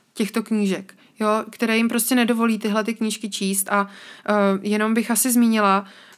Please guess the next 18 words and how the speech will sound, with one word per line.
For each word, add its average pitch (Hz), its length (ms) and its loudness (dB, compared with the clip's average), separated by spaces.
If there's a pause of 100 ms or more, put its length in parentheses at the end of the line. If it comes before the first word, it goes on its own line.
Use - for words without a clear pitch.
eh, 202 200 2
že 202 480 2 (800)
je 220 120 0
potom 247 280 2
dobré, 220 540 2
eh, 214 260 -2
i-, 214 300 -4
jak 220 120 -4
si 233 120 0
se 262 140 2
zdržet 220 440 0
soudu, 220 640 0 (320)
eh, 208 120 2
vůči 220 300 -2
těm 240 200 2
lidem, 226 260 2
kteří 220 260 0
tak, 220 180 -4